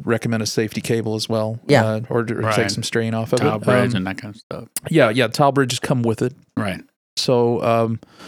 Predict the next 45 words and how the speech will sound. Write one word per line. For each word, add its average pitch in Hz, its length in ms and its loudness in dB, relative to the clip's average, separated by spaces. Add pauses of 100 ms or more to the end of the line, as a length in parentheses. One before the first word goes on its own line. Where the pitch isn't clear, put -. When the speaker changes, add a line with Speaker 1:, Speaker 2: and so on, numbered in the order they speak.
(160)
Speaker 2:
Does 170 160 6
it 165 80 6
have 156 120 6
a 151 40 6
name? 147 300 6
What 147 120 2
is 147 140 2
this? 135 300 -4
What 135 160 2
is 156 40 6
Speaker 1:
uh, 147 120 6
Speaker 2:
the 131 60 6
name 127 120 4
of 135 80 6
Speaker 1:
Edge 156 200 4
Speaker 2:
this? - 40 -4
Speaker 1:
Max 135 640 0
Speaker 2:
Edge 165 200 6
Speaker 1:
is, 135 180 0
Speaker 2:
Max. 135 120 4
Speaker 1:
is 131 140 0
what 139 120 4
it's 120 100 -2
being 127 180 -2
sold 131 260 2
under. 139 360 0
Speaker 2:
Is 117 200 6
it 147 100 6
Speaker 1:
Um, 117 40 -2
Speaker 2:
currently 143 320 4
shipping? 226 480 0
Speaker 1:
It, 135 180 4
it 139 140 4
is. 127 300 4
It's, 117 160 -2
uh, 120 220 4
been 120 420 -2
shipping 135 260 0
for - 140 -8
quite 131 240 4
a - 20 -2
while. 131 540 2
Uh, 110 300 0 (260)
it's, - 400 -4
uh, 113 300 -2